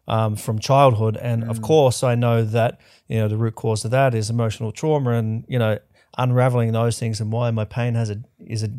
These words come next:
Speaker 1: why, why my body is addicted to pain. And, you know, there's all sorts of things to try to,
Speaker 2: Mm-hmm.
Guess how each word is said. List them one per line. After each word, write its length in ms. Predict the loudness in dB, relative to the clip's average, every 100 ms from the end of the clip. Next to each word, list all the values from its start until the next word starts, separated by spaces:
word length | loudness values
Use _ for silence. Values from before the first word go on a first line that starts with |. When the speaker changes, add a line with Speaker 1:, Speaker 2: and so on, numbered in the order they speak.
| -12
Speaker 1:
why, 180 | -4 -2
why 160 | 0 0
my 100 | 0
body 340 | 0 2 2
is 100 | 2 -2
addicted 420 | -4 -6 -6 -12
to 60 |
pain. 360 | -12 -6 -4 -2
And, 160 | -2 -4 -10 -20 _
you 80 | -4
know, 80 | 0
there's 140 | 2 2
all 120 | 0
sorts 240 | -2 -4
of 60 | -4
things 220 | -4 -4 -6
to 60 |
try 220 | -4 0 0
to, 60 | 0
Speaker 2:
Mm-hmm. 480 | -2 -6 -8 -8